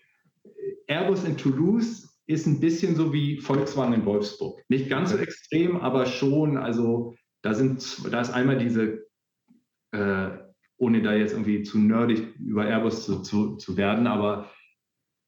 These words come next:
Speaker 1: das ist so ein relativ komplex strukturiertes Unternehmen, weil das ja ursprünglich mal gestartet wurde von irgendwie verschiedenen,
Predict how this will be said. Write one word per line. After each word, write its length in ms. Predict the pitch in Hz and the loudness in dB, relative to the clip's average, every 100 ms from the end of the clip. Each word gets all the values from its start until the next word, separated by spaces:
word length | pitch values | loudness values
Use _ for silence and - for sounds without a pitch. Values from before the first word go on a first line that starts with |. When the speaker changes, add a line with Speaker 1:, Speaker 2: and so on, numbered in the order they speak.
| _ - | _ -4
Speaker 1:
das 180 | 214 | 0
ist 100 | 143 131 | 0 2
so 80 | |
ein 280 | 123 110 - | 2 2 0
relativ 480 | 107 120 139 123 120 | -2 0 2 0 -2
komplex 520 | - 113 - 131 131 | 0 -2 0 -2 -2
strukturiertes 600 | - 127 123 117 131 127 | -2 -2 0 2 2 2
Unternehmen, 440 | 120 110 110 117 117 | 0 0 2 4 4
weil 100 | 110 | 2
das 140 | 104 | 0
ja 160 | 107 127 | -2 0
ursprünglich 580 | 127 131 - 117 117 113 | 0 0 2 2 2 4
mal 540 | 107 107 107 104 104 - - - | 4 4 2 2 0 -4 -12 -4
gestartet 720 | 110 - 101 113 - - 104 | -2 -2 -2 0 -2 -2 2
wurde 380 | 107 104 98 - - _ _ _ | 4 4 2 0 -10 _ _ _
von 420 | - - 101 101 101 | -12 -4 2 2 2
irgendwie 260 | 101 98 | 0 -4
verschiedenen, 760 | 92 202 - 107 101 95 - | -4 -4 -2 0 2 0 -4